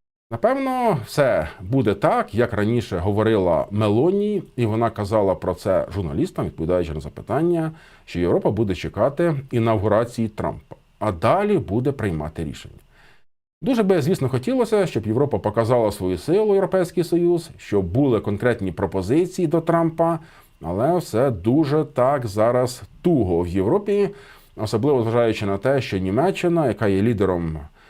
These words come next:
е, країн Європейського Союзу, загалом лідером Є С, зараз змінюється влада, Шольца відправили у відставку та його уряд,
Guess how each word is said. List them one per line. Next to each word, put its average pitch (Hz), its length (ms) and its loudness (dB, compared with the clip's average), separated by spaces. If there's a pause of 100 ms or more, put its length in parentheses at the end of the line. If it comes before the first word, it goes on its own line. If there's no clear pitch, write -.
(240)
е, 90 180 -2
країн 117 300 2
Європейського 104 480 0
Союзу, 175 640 0
загалом 113 440 0 (100)
лідером 127 460 2
Є 123 240 0
С, 135 320 0 (640)
зараз 120 460 2
змінюється 101 540 0
влада, 180 680 2 (280)
Шольца 113 500 0
відправили 104 500 2
у - 20 0
відставку 185 500 0
та 170 120 2
його 165 160 4
уряд, 160 400 2